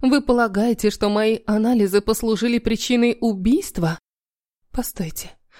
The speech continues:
вы подозреваете Антона? Екатерина внезапно побледнела. Я вскочила с места, перевернув чашку с чаем. «Что вы, ваш муж вне подозрений», поспешно заверила я.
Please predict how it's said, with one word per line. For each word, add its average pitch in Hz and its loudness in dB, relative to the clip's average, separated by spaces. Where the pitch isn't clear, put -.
вы 226 2
подозреваете 214 0
Антона? 226 0
Екатерина 254 2
внезапно 233 0
побледнела. 185 -2
Я 262 2
вскочила 262 2
с - -4
места, 269 2
перевернув 247 2
чашку 226 0
с - -6
чаем. 165 -4
«Что - 0
вы, 196 0
ваш 233 2
муж 254 2
вне 226 2
подозрений», 277 2
поспешно 277 2
заверила 277 2
я. 196 -2